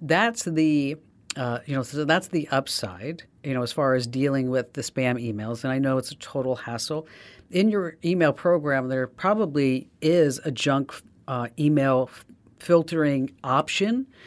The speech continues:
If it's not working for you, turn it up higher. There's normally a sensitivity level, so you can turn it up high. Just keep in mind, if you turn that, if you amp that puppy up all the way to the top, you may be missing some important emails. Now,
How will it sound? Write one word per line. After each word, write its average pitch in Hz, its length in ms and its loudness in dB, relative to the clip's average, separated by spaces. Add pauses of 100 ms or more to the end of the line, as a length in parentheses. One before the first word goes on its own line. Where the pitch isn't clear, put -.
(340)
If 160 220 0
it's 156 160 0
not 165 220 2
working 143 220 4
for 160 120 0
you, 147 100 2
turn 151 240 0
it 135 100 2
up 131 140 2
higher. 120 420 -2
There's 135 220 -4
normally 139 260 0
a 123 60 0
sensitivity 131 720 -4
level, 123 360 -2 (280)
so - 100 -8
you 135 40 0
can 127 80 -2
turn 131 200 2
it - 20 4
up 117 120 -2
high. 131 160 2
Just 131 160 -4
keep 175 120 0
in 165 60 0
mind, 151 160 4
if 131 100 -4
you 143 140 -2 (300)
turn 180 180 4
that, 151 260 4
if 143 140 -4
you 143 220 -2
amp 165 200 2
that 156 200 2
puppy 143 340 2
up 127 160 0 (100)
all 202 240 8
the 180 100 6
way 151 220 6
to - 120 -8
the 139 80 -6
top, 123 360 -2 (300)
you 147 140 2
may 147 120 8
be 143 120 4
missing 143 300 2
some 131 280 2
important 123 600 -4
emails. - 520 -12 (580)
Now, 147 300 2